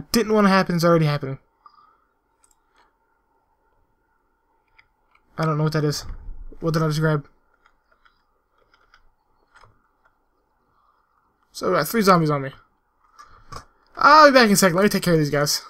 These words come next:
Okay. So, got these guys taken care of. There's blood everywhere, and my health is down to sixty already. <sighs>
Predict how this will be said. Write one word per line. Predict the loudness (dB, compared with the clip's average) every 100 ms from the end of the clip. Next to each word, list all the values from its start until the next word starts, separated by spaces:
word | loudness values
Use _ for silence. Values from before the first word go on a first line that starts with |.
| -20 0
Okay. | 4 6 8 8 6 0 -16 -20 -20 -20 -20 -20 -4
So, | 6 10 10 10 8
got | 4 4
these | 4
guys | 4 2
taken | -2 -2
care | 0 0
of. | 0
There's | -2 -2
blood | -4 -2 0
everywhere, | 0 2 2
and | 2 0 4
my | 4
health | 4 2
is | 2
down | 2 2
to | 2
sixty | 2 2 0
already. | -2 -2 -6 -10 -16 _ _ _ _ -20 _ _ -20 -20 _ _ -12 -2
<sighs> | 0 0 -2 -6 -6